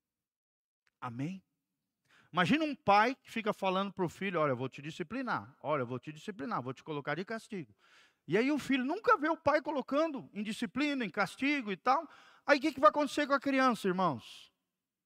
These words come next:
A palavra do pai não vai valer nada. "Ah, meu pai não faz nada mesmo? Então eu vou pintar e bordar."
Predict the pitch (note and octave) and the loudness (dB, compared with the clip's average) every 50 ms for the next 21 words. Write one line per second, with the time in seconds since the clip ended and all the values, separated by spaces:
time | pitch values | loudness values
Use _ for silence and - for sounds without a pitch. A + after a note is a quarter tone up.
0 | _ _ _ _ _ _ _ _ _ _ _ _ _ _ _ _ _ - F3+ - | _ _ _ _ _ _ _ _ _ _ _ _ _ _ _ _ _ -8 -4 0
1 | A3 G#3 G3+ G3+ G#3 G3 G#3 F#3+ G#3 A3+ - _ - A#3 A#3+ C4+ D4+ D4 C4+ D4 | 0 2 4 4 4 2 2 0 -2 -6 0 _ 2 4 4 2 2 4 4 4
2 | D4 C4+ C#4+ C#4+ C4 C4+ D#4 F4+ G4+ G4 E4+ C#4 D4 E4 A4 A#4+ - _ D4 A3+ | 6 6 6 6 6 4 2 0 -4 0 2 4 6 6 6 4 6 _ 4 4
3 | A2+ A2 A2 A2+ - _ _ _ _ _ _ _ _ _ _ _ _ _ _ _ | 4 0 -8 -16 -20 _ _ _ _ _ _ _ _ _ _ _ _ _ _ _
4 | _ _ _ _ _ _ _ - G4 F#4+ D#4 A#3+ G3+ - A#3 A#3 G#3 F3 - G3+ | _ _ _ _ _ _ _ -10 -8 -6 -6 -6 -6 -4 -4 -4 -4 -4 -2 -2
5 | G3 F#3+ G3 G3 G3 G3 G3 B3 C#4+ G#4+ - _ _ _ _ _ _ _ _ _ | 0 0 0 0 0 -2 -2 -4 -6 -6 -12 _ _ _ _ _ _ _ _ _
6 | _ _ _ _ _ _ _ _ _ _ _ _ _ _ _ _ _ _ _ _ | _ _ _ _ _ _ _ _ _ _ _ _ _ _ _ _ _ _ _ _
7 | _ _ _ - A#3 A3+ B3 A#3+ - A#3 A3 G3+ - A3 A3 B3 G#3+ B3+ C4+ B3+ | _ _ _ -4 0 2 0 0 0 -4 -6 -2 0 0 0 2 4 4 4 4
8 | A3+ F3+ F3+ D#3+ - | 6 4 4 4 4